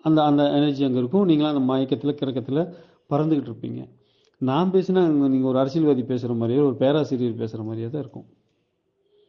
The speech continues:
காலேஜில் ஒரு க-, லெக்சரர் பேசினா என்ன கேட்கலாம், ஸ்கூல் டீச்சர் பேசினா எப்படி இருக்கோ, ஒரு அரசியல்வாதி பேசினா, ஒரு பேச்சாளர் பேசினா, ஒரு பண்டிட் பேசினா என்ன நடக்குதோ, அந்த மாதிரி தான் கேட்பீங்க.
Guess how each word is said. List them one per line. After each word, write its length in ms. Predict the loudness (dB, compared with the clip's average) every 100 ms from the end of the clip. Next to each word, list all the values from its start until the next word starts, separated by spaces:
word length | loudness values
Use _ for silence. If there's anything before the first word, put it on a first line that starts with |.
| _
காலேஜில் 360 | -2 2 4 4
ஒரு 200 | 2 2
க-, 80 | 4
லெக்சரர் 760 | 4 2 0 0 0 0 -4
பேசினா 180 | -4 -2
என்ன 200 | -2 -2
கேட்கலாம், 320 | -2 -2 -4
ஸ்கூல் 300 | 0 2 2
டீச்சர் 320 | 2 0 -2
பேசினா 240 | -4 -4 -6
எப்படி 200 | -6 -6
இருக்கோ, 40 |
ஒரு 180 | -2 -2
அரசியல்வாதி 520 | -2 -4 -6 -6 -8
பேசினா, 300 | -10 -6 -4
ஒரு 100 | -2
பேச்சாளர் 440 | -2 -2 0 0 -2
பேசினா, 260 | -6 -2
ஒரு 120 | -2 0
பண்டிட் 260 | 0 2 0
பேசினா 280 | 0 0
என்ன 180 | 0 -2
நடக்குதோ, 460 | -4 -10 -10 -6 -8 -10 -20 -20 _ -14
அந்த 180 | -4 0
மாதிரி 280 | 0 0 -2
தான் 100 | -4
கேட்பீங்க. 320 | -6 -10 -10